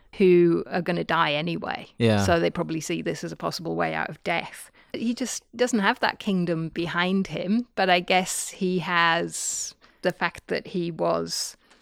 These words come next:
Speaker 1: Octavian's companion in defeating the assassins. They have a past together,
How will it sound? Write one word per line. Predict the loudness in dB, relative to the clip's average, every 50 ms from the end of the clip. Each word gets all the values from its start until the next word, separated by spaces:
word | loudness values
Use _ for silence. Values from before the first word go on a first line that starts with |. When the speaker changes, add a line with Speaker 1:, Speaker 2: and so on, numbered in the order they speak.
| _ _ -10
Speaker 1:
Octavian's | -10 -10 -2 0 0 0 2 0 -2 -2 -2
companion | -4 -4 -4 0 2 2 4 6 4 4 4 4 2 0
in | 0 0 0 0 0 0 0 -2 -2 -4 -6 -10 -10 -8
defeating | -8 -8 -6 -6 -4 -2 -2 -4 -2
the | -4 -4
assassins. | -4 -2 -4 -4 -4 -4 -2 2 4 4 4 4 2 0 -2 -4 -8 -10 _ _ _ _ _ _ -2
They | 2 2
have | 2 0
a | 0
past | -6 2 2 2 4 4 0 0 2
together, | 2 4 6 6 4 6 6 6 6 6 4